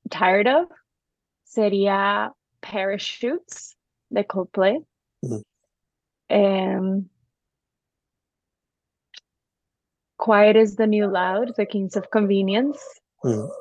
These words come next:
Speaker 1: Y Música para Volar de Soda Stereo, M T V Unplugged.
Speaker 2: Interesting. Interesting.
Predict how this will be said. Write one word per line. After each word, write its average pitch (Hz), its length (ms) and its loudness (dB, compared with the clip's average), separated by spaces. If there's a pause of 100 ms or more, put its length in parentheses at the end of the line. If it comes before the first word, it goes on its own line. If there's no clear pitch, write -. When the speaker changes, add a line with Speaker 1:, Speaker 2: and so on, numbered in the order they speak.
(1300)
Speaker 1:
Y 208 800 2
Música 220 580 2
para 202 220 -2
Volar 226 420 0
de 240 120 -2
Soda 202 260 -8
Stereo, 190 500 -8 (300)
M 202 160 -4
T 202 140 0
V 196 180 4
Unplugged. 196 600 -6 (340)
Speaker 2:
Interesting. - 920 -2 (400)
Interesting. - 560 -8